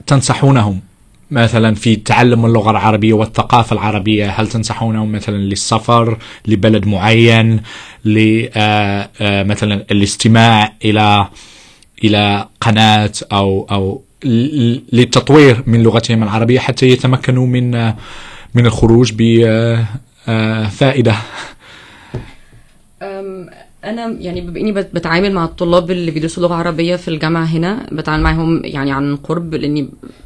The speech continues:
Speaker 2: بشتغل في البرنامج بتاع دراسات اللغة العربية مع الطلاب. أم، هزود على اللي أنت قلته إن هم إزاي يتعلموا اللغة العربية والبرامج و، و، وكل الحاجات الكويسة دي،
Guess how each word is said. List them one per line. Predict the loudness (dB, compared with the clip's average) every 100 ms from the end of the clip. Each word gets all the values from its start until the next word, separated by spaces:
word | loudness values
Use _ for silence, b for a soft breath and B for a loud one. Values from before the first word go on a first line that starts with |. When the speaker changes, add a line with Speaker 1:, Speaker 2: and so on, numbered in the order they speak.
| -14
Speaker 2:
بشتغل | -12 -10 -8 -8
في | -6
البرنامج | -8 -8 -12 -16 -12 -6 -4 -4 -4
بتاع | -6
دراسات | -6 -6 -6
اللغة | -6 -4
العربية | -4 -6 -8 -8 -8
مع | -10
الطلاب. | -12 -10 -8 -8 B B B B B B -10 -2
أم، | 0 0 0 0 -2 -2 -2
هزود | 0 2
على | 2
اللي | 2
أنت | 2
قلته | 2 0 0 0
إن | 0
هم | 0
إزاي | -2 0 -2
يتعلموا | 0 -2 -2 -2
اللغة | 0 0
العربية | -2 -4 -2 0 0 0 0 0
والبرامج | 0 -2 -4 -4 -4 -2 0 2 0 0
و، | 0 0
و، | -2 -2
وكل | -4 -2 -2 -2
الحاجات | -4 -6 -8 -6
الكويسة | -2 0 0 0 -6
دي، | -6 -8